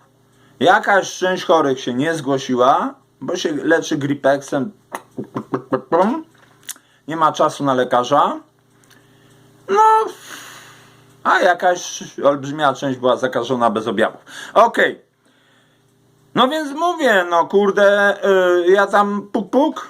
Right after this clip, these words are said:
do naczelnika. Za małe pieniążki, mały. Za małe pieniążki ja chronię twoje marne życie. <laughs> Za małe pieniążki.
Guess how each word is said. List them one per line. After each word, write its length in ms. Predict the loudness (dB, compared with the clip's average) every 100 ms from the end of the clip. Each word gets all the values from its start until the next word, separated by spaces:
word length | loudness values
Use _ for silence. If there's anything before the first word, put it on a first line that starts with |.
| -6
do 120 | -2
naczelnika. 840 | 0 0 0 0 0 4 4 4 2 -6 _ _ -12 -4
Za 200 | -2 2
małe 220 | 2 0
pieniążki, 640 | 0 0 0 -2 -2 -2
mały. 400 | 2 2 2 -2 -6 _ -8
Za 200 | 0 4
małe 280 | 4 4
pieniążki 460 | 0 -4 -4 -4 0
ja 140 | 2
chronię 320 | 2 -2 -2 -4
twoje 360 | 2 4 4 0 -16 -2
marne 340 | 0 0 -4
życie. 440 | -8 -8 -4 -2 -2 -2 -4 -4 -6 -8
<laughs> 540 | -4 -4 -4 -14 -14
Za 200 | -2 0
małe 240 | 2 4 2
pieniążki. 600 | 0 -2 -2 -4 -12 -14